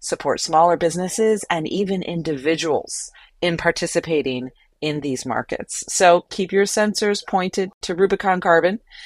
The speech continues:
and we will see how their solutions develop. Before we go, we have our Restoring Faith in Humanity moment, and it comes to us today from Somalia, one of the most dangerous countries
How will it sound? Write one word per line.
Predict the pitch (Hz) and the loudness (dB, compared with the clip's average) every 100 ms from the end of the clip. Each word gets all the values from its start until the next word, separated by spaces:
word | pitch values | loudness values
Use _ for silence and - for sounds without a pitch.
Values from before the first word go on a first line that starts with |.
| - _ _ _ | -20 _ _ _
and | 170 160 160 156 | 0 0 -2 -2
we | 160 | 0
will | 156 | 0
see | 160 - 190 | 0 0 -2
how | 190 - 180 165 156 | -2 -4 2 2 4
their | 160 | 0
solutions | - 147 135 - 131 - | -2 -4 -6 -6 -12 -8
develop. | 139 123 110 - _ _ _ _ _ _ _ - - | 0 2 4 0 _ _ _ _ _ _ _ -20 -4
Before | 175 175 208 247 | -2 0 4 4
we | 320 | 4
go, | 214 147 247 _ - - _ | 6 6 4 _ -20 -20 _
we | 180 | -2
have | 196 196 196 | 4 4 6
our | 190 185 | 6 4
Restoring | 175 - 185 185 202 | 2 -2 2 2 0
Faith | - 175 185 - | 2 2 2 -4
in | 170 | -6
Humanity | 170 226 214 156 135 131 | -4 -4 0 0 -2 -2
moment, | 123 117 175 - - - - _ | -2 -2 -4 -6 -20 -20 -20 _
and | 180 | 2
it | 180 | 2
comes | - 208 214 | -2 -2 -2
to | - | 2
us | - 214 | 2 2
today | - 190 165 170 | -2 2 2 2
from | - 170 | -2 -6
Somalia, | 165 - 175 175 170 139 101 - _ _ - _ _ _ _ | -6 -8 0 4 4 2 -2 -4 _ _ -20 _ _ _ _
one | 180 | 0
of | 190 | 2
the | 180 | 2
most | 185 185 - 170 | 2 0 -2 -2
dangerous | 190 196 208 233 247 | 0 0 2 2 0
countries | - 208 190 - 175 170 | -2 -4 -4 -2 -2 -2